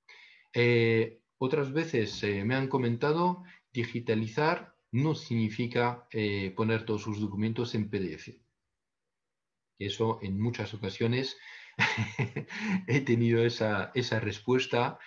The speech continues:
y les he dicho, "No, no, esperen, esperen, que hay un poquito más de cosas que hay que tener en cuenta". ¿Eh? Bien, entonces, ¿ahora qué hago? ¿Eh?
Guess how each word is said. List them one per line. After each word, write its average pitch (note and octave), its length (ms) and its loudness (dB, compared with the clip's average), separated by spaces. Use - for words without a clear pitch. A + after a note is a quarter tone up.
y G#2 80 -10
les G2+ 200 -4
he - 20 2
dicho, G2+ 300 -2
"No, G#2 120 0
no, F#2+ 200 -4
esperen, F2 320 -6
esperen, F2 360 -10
que G#2 120 -4
hay G#2 100 0
un B2 140 0
poquito A#2 320 -4
más G#2+ 160 -2
de F#2+ 100 -4
cosas A2+ 320 -6
que G2 120 -4
hay F#2+ 60 -4
que G2 120 -4
tener F2+ 240 -6
en D#2 80 -14
cuenta". - 420 -16
¿Eh? - 220 -6
Bien, A2 380 0
entonces, A2+ 680 -2
¿ahora A#2 320 2
qué F#2+ 160 -2
hago? F2+ 260 -10
¿Eh? G#2 260 -10